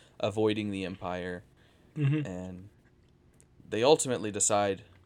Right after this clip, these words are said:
Speaker 1: that they need to go get their, uh, their hyperdrive replaced, and so they go
Speaker 2: At
Speaker 1: to
Speaker 2: Bespin.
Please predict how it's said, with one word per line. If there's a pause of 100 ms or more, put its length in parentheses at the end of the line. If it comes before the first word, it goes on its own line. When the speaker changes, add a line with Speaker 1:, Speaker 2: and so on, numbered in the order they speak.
(320)
Speaker 1:
that
they
need
to
go
get
their,
uh, (360)
their
hyperdrive
replaced, (580)
and
so
they
go
Speaker 2:
At
Speaker 1:
to
Speaker 2:
Bespin.